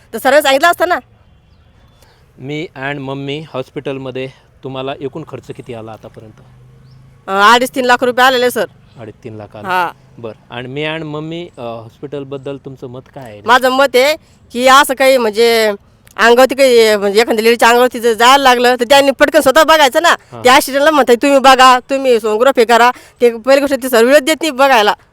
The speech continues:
Speaker 1: स्वतः
Speaker 2: बरं.
Speaker 1: पेशंटला, ते माझं म्हणणं ते त्यांनी स्वतः पेशंटला बघायला पाहिजे ना.
Speaker 2: अंत्यविधीसाठी तुमच्या बाळाला तुमच्याकडे का स्वाधीन नाही केलं?
Speaker 1: ते मला माहितच नाही सर, मी, मी डायरेक्ट कोमात गेलेले होते ना.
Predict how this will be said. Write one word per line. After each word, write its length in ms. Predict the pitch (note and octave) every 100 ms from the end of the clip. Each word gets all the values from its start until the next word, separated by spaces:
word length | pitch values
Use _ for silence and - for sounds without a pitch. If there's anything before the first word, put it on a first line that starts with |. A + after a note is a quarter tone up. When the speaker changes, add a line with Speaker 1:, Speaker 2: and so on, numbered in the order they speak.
| _ _
Speaker 1:
स्वतः 120 | B3+ D4+
Speaker 2:
बरं. 100 | C#4+
Speaker 1:
पेशंटला, 240 | E4 C#4
ते 140 | A#3+
माझं 200 | C4 D4+
म्हणणं 220 | C#4 C4 C4
ते 60 |
त्यांनी 320 | B3+ D#4 D#4 E4+
स्वतः 200 | C4+ D#4
पेशंटला 360 | E4+ D#4 C#4
बघायला 280 | D4 C#4 B3+
पाहिजे 220 | C#4+ C4+
ना. 100 | C#4+
Speaker 2:
अंत्यविधीसाठी 580 | B3 F#3+ F#3+ G3 F#3+ F#3
तुमच्या 300 | F#3 F#3 F#3+
बाळाला 280 | E3 F3 F3
तुमच्याकडे 340 | F3 E3+ F3+ E3
का 140 | F3+
स्वाधीन 320 | - D3+ D3
नाही 140 | C#3+ C3
केलं? 180 | B2 C#3 _ -
Speaker 1:
ते 40 |
मला 200 | B3+ D#4
माहितच 180 | E4 F4
नाही 140 | D#4+
सर, 120 | C#4 C4+
मी, 200 | C#4 C#4+
मी 180 | C#4+
डायरेक्ट 260 | D4+ D4+ D4+
कोमात 200 | D#4 D#4
गेलेले 300 | C#4+ D#4+ C#4+
होते 140 | A3+
ना. 80 | C4+